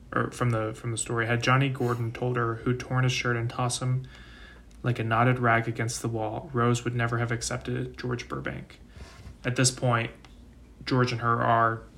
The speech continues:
this is page eighty-seven, I think they just started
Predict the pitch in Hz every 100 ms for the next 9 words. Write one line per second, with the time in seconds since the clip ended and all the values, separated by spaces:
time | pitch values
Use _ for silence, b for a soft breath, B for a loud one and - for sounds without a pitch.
0 | - - - - 127 127 - - 120 120
1 | 127 - - - - - B B B B
2 | B - - - - - - - - -
3 | - - - - - - - - - -
4 | 127 117 123 120 113 117 113 117 117 -
5 | 117 117